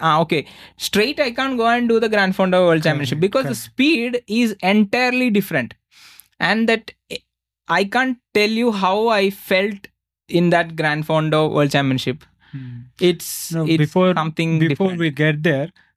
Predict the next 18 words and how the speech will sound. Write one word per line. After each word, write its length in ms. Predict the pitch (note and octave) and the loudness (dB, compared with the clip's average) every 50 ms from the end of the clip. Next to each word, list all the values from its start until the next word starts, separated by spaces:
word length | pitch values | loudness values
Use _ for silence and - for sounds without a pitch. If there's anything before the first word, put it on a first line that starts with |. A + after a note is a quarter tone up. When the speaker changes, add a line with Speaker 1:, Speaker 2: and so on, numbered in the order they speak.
| _ - | _ -6
Speaker 2:
uh, 120 | D3+ C#3+ C#3 | -4 -2 0
let 220 | C3+ C#3 C#3 C#3 | 0 0 0 0
us 120 | D#3+ D#3 - | -2 -2 0
talk 280 | - D3+ C#3+ C#3+ C#3+ | 0 0 0 0 0
about 480 | D3+ C#3 B2+ C#3 C#3 C#3 C3+ C3+ C3 B2+ | -2 -4 -2 -2 -2 -2 -4 -6 -10 -6
the 460 | B2+ D3 D3 D3+ D3+ D3+ D3+ D3+ D#3 - - | -4 -2 0 2 2 2 2 0 0 -2 -6
stint 560 | - - - - D#3+ D3 D3 D3 D3+ D3+ - | -12 -12 -4 -2 0 0 2 0 0 -2 -2
in 260 | C#3 C#3 C#3 C#3 C3+ C3 | -2 -2 -2 -2 -2 -2
the, 600 | D3+ F3 G3+ A3 G#3+ G3+ F#3 D#3+ D3 C#3+ D3+ - | -2 -2 -2 -2 -2 -2 0 0 0 -2 -4 -6
uh, 540 | - D#3+ D3 C#3+ C3+ C3+ C3 C3 C3 C3+ D3+ | -6 -6 -4 -4 -4 -4 -4 -6 -6 -8 -8
you 220 | D3+ C3+ B2+ B2 A#2 | -6 -6 -6 -4 -4
know, 180 | B2 B2+ C#3 | -6 -6 -6
in 200 | E3 F#3 D#3 C#3 C3 | -8 -8 -6 -4 -4
London 600 | C3 B2+ B2+ B2 A#2+ C3 B2+ B2+ B2+ B2+ B2+ C3 C3+ | -2 -2 -2 -2 -4 -4 -4 -4 -6 -6 -8 -10 -10
where 240 | C3+ C3+ C3+ C3 B2 | -8 -6 -6 -6 -6
you 200 | B2+ C3 B2+ B2 | -6 -6 -6 -6
raced. 480 | A#2 B2 D3 D#3+ E3 C#3+ C3 A#2+ - | -4 -2 0 0 2 0 0 0 -2
Speaker 1:
Yeah. 200 | D3+ B2+ A#2+ A2 | -2 -2 -2 -6